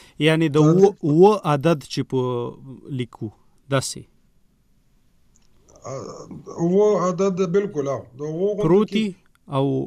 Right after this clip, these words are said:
Speaker 2: او.
Speaker 1: اووه عدد غوندې، که نه؟
Speaker 2: بالکل، بالکل.
Speaker 1: یا سرچپه
Speaker 2: یا
Speaker 1: د انګریزۍ ایل، غ-، کیپیټل ایل.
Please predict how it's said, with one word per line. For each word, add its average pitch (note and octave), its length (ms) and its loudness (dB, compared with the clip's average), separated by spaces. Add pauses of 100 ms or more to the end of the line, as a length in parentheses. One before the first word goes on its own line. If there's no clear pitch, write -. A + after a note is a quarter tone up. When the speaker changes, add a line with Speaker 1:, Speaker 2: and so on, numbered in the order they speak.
(120)
Speaker 2:
او. A#2+ 60 -10
Speaker 1:
اووه C#3+ 240 2 (120)
عدد B2+ 280 -4
غوندې، A#2 360 -10
که - 160 -16
نه؟ E3 160 -10 (540)
Speaker 2:
بالکل، C#3 480 -6 (180)
بالکل. C3+ 380 -6
Speaker 1:
یا D3 240 0
سرچپه E3 560 0
Speaker 2:
یا E3+ 120 4
Speaker 1:
د D3 60 -2
انګریزۍ C#3+ 640 0
ایل، C#3 280 2 (200)
غ-، B2 260 -12
کیپیټل C3 560 -6
ایل. A#2 260 -8